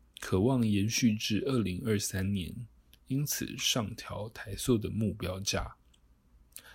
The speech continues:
研究团队认为，随着P V C与E V C行情展望正向，激励台塑期货走高，周二上涨三点六percent，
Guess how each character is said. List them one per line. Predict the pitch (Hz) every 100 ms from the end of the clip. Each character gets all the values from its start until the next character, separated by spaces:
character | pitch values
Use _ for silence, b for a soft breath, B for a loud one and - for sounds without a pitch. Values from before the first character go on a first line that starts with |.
| B B - _ _
研 | 120
究 | 131
团 | 151 120 107
队 | 113
认 | 107 101 92
为， | 58 104
随 | - 90 98
着 | 107 95
P | - 127
V | 135 139
C | - 151 160 - _
与 | - 107 - _ -
E | 131
V | 131 135
C | - -
行 | 143 - 95 98
情 | - 98 101
展 | 120 - -
望 | 113 104 101
正 | 110 117 98
向， | 110 98 82 - _ B B B B B B B _
激 | - 175
励 | 160 127
台 | - 98
塑 | - 107
期 | 98 - 92
货 | - 98 - - -
走 | - - -
高， | 107 104 113 - _ _ _ _ - - -
周 | - 151
二 | 151 123
上 | - 92 95
涨 | - -
三 | - - 120
点 | 117 -
六 | 87 98 90
percent， | - - - 98 80